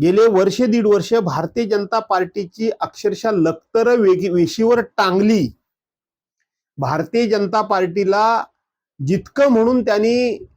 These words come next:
उघडं नागडं करायचं तेवढं केलं, परंतु भारतीय जनता पार्टी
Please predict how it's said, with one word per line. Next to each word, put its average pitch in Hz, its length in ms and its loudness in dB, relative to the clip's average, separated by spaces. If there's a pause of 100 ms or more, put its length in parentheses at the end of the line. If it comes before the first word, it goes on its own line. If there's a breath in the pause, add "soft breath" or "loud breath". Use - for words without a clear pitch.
(460)
उघडं 196 360 2
नागडं 220 260 2
करायचं 208 380 0
तेवढं 208 280 2
केलं, 185 580 0 (760)
परंतु 202 380 -2
भारतीय 180 480 -4
जनता 190 320 -2
पार्टी 156 600 -4